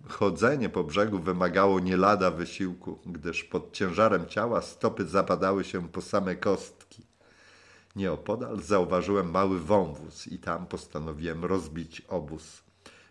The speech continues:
Miejsce było piękne. Przezroczysta woda, las, śliczny widok na jezioro. Tylko pobliska magistrala kolejowa zakłócała co jakiś czas ciszę tego zakątka.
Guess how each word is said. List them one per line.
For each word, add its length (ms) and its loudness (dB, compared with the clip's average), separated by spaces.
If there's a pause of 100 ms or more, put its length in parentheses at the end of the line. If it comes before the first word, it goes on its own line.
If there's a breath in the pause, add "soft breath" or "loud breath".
(100)
Miejsce 560 -4
było 280 0
piękne. 800 -6 (440 loud breath)
Przezroczysta 960 -6
woda, 500 -6 (200)
las, 680 -10 (160)
śliczny 680 -10
widok 400 -10
na 120 -8
jezioro. 580 -8 (500 loud breath)
Tylko 440 4
pobliska 540 -2
magistrala 760 -2
kolejowa 580 -2
zakłócała 720 -2
co 180 -10
jakiś 420 -8
czas 400 -6
ciszę 360 -8
tego 520 -4
zakątka. 640 -2